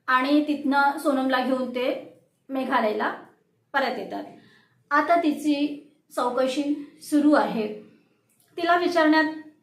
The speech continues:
आलं की, "तू असं का केलेलं आहे?"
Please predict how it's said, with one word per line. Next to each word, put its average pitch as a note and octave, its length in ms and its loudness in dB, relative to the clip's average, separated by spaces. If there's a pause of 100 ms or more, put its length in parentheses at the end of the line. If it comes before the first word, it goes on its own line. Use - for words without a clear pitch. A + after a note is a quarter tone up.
(300)
आलं C4+ 320 2
की, D#4+ 80 -4 (140)
"तू D#4 240 -2
असं C4+ 400 0 (300)
का D4 160 4
केलेलं A#3+ 420 0
आहे?" A#3 400 -2